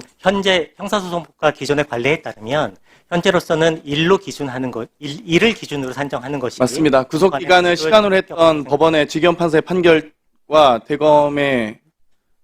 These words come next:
Speaker 2: 입장은 잘못된 입장이었죠. 구속 기간의 시간으로 계산하는 것에 대해서 계속 김석호 차관이 그 자리에서 옹호를 했기 때문에 제가 다시 한번 질문 드리는 겁니다.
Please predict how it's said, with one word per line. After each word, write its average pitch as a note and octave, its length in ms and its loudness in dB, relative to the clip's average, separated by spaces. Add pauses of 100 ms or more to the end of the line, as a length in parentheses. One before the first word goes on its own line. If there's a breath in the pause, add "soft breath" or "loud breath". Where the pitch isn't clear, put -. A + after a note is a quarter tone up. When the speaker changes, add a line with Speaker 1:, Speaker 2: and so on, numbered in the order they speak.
(500)
Speaker 2:
입장은 C#3+ 560 0
잘못된 C#3+ 480 -2
입장이었죠. B2+ 680 -2 (2250)
구속 E3+ 220 0
기간의 D#3+ 580 2
시간으로 G3 520 2
계산하는 C3+ 460 -8
것에 B2+ 240 -2
대해서 B2+ 240 0
계속 F3+ 500 2 (380 soft breath)
김석호 G3 320 4
차관이 F#3 400 4
그 E3 160 -6
자리에서 C#3 760 2 (520)
옹호를 G3 360 4
했기 G#3+ 160 -6
때문에 F3+ 280 0
제가 C#3 160 -2
다시 C3+ 240 -4
한번 E3 140 0
질문 C#3 260 -4
드리는 B2+ 240 -2
겁니다. A2+ 380 -6